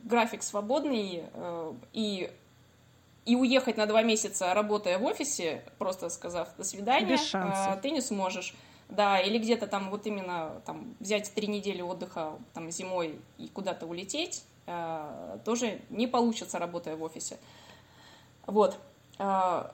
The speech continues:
Speaker 1: ну и, соответственно, когда я начала снова работать, снова в сезоне, э, я стала брать там две,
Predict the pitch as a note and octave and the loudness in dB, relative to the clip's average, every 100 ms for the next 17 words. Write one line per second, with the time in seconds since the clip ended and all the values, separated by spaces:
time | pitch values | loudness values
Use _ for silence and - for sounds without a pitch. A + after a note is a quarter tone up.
0 | - D#4+ G4+ D#4+ D4+ F#4 C4 A#3 A3 B3+ | 0 2 6 6 6 4 2 0 4 6
1 | A#3 G#3 A3+ A3+ A3+ G#3 F#3+ - - - | 8 6 2 0 2 4 4 2 -4 -4
2 | B3+ A#3 G3 F#3 G#3 G3 A3 - G#3 F#3 | 2 4 4 4 2 -2 -4 -8 -2 0
3 | E3+ - G3+ G#3 D#4+ G4 F4+ F4+ G3+ G3 | 0 -2 -6 2 4 4 -2 -6 -6 -2
4 | G3 F#3+ F3+ - - A#3+ C4+ - A3 G#3 | -2 -2 -4 -8 0 2 2 0 0 0
5 | G3 B3+ D#4+ - - F3 E3 - - _ | 2 2 0 -4 -8 -8 -8 -16 -20 _
6 | - - - - - - F#3+ A3 D4 D#4+ | -18 -14 -14 -16 -18 -14 -4 0 2 2
7 | D#4 | 2